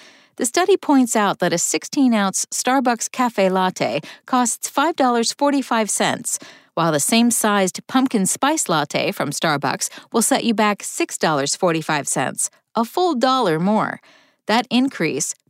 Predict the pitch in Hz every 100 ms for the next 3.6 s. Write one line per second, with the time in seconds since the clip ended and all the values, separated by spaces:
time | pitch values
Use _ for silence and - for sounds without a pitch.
0 | - 175 165 220 240 220 165 151 - 294
1 | 262 - 170 - _ 269 302 349 294 269
2 | - 196 - 311 - 240 - 196 180 -
3 | 311 262 151 - -